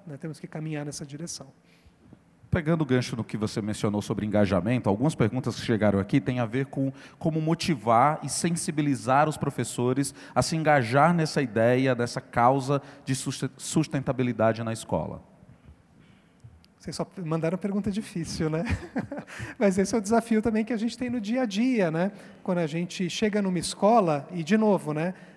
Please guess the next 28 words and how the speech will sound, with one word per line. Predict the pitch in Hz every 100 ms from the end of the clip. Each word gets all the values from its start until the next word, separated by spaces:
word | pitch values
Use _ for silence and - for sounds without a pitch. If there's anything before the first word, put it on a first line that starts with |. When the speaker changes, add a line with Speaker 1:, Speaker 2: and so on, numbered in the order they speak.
| -
Speaker 1:
Sempre | - 175 202
alguns | 190 180 208 208
professores | 214 196 202 - 202 220 233 214
que | -
estão | - 196
envolvidos | 180 165 151 160 214 190 180
com | 185
alguns | 165 170 -
projetos. | - 147 131 160 190 196 202 185 - - -
Isso | -
tá |
muito | 320 311
ligado | 294 220 254 262
a |
quem, | - 262 254 214 196
a, | 196 208 190
a | 196
quem | 269 269
são, | - 214 196
né? | 175
E | 190
normalmente | 262 254 247 247
são | 247
professores | 254 226 208 240 220
de |
geografia | 202 233 226 - 233
e |
ciências, | - 202 143 - 135 - -